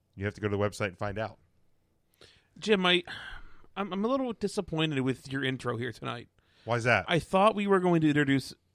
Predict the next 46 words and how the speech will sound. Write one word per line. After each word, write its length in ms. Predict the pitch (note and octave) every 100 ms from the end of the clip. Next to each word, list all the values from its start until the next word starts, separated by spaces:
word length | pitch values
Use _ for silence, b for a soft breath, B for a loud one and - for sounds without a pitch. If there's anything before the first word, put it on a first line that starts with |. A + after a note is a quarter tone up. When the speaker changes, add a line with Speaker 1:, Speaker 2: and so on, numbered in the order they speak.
| _ _ _ _ -
Speaker 2:
Tim 480 | - D#3+ A#2+ A2 A#2+ _ _ _ _ -
as 160 | C#3 C3+
a 80 | C#3
new 160 | E3+
member 320 | E3 D3 C#3+
of 180 | D3+ C3+
the 80 | C3
Three 240 | - D3+
Count 300 | C#3 C#3 C3+
Thursday 360 | - C#3 B2 C3+
fam, 640 | - - D#3 C#3 B2+ A#2+ _ _ _ _ -
because 320 | C3+ D#3 C3
you've 120 | C#3
really 220 | D#3 D3+
been 160 | D3 C#3
using 280 | D3 C#3 C3
that 180 | B2 C#3
word 180 | G#3+
a 60 | F#3
lot. 320 | A#2 - - - _ _ _ _ _
Fam. 600 | - - - G3 D3+ A2+ C3
Speaker 1:
No, 220 | A2+ G#2+
I 120 | G#2+
have 180 | A2+ G2+
not. 440 | A2+ A#2 G#2 F2+ - - _ -
Speaker 2:
No, 180 | A3+ F#3+
you 160 | F3
were, 100 | E3
you 200 | E3+ F3
were 160 | E3+ E3
Speaker 1:
Uh, 20 |
Speaker 2:
saying 340 | F#3+ G3 F3
how, 200 | D#3 D#3 D#3+ -
how 140 | C#3 D#3
that's, 240 | D#3 -
like, 220 | D#3 -
your 80 | D3
favorite 440 | - D3+ C3+ C3 - _ _ _ _ _
Speaker 1:
No. 280 | A#2+ A#2 F2+
Speaker 2:
new 680 | D3+ D3+ D3+ D3 C#3 C3 C3+
Speaker 1:
No, 100 | B2
you're 160 | A2+ C3+
Speaker 2:
word. 80 | G3
Speaker 1:
wrong. 240 | - E2+ -
Speaker 2:
Really? 520 | C#3 B3+ F4+ - - _ _
Speaker 1:
Yeah. 260 | A#2+ A2